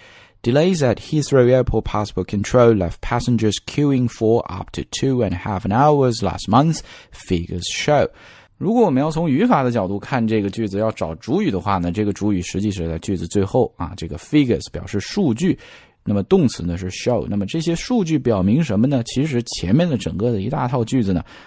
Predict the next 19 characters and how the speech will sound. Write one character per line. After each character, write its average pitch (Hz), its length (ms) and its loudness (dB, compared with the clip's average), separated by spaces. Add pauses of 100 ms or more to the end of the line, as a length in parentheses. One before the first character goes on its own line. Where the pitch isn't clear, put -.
(100)
都 92 140 -2
是 82 140 -4
宾 85 180 0
语 76 100 -4
从 - 220 0
句 - 220 -8
啊。 85 260 -8
这 139 300 2
个 110 100 6
宾 165 220 2
语 143 40 2
从 104 220 0
句 110 100 0
的 101 80 2
主 98 220 -2
语 82 80 -2
就 82 100 -6
是 82 160 -2
delays 95 680 4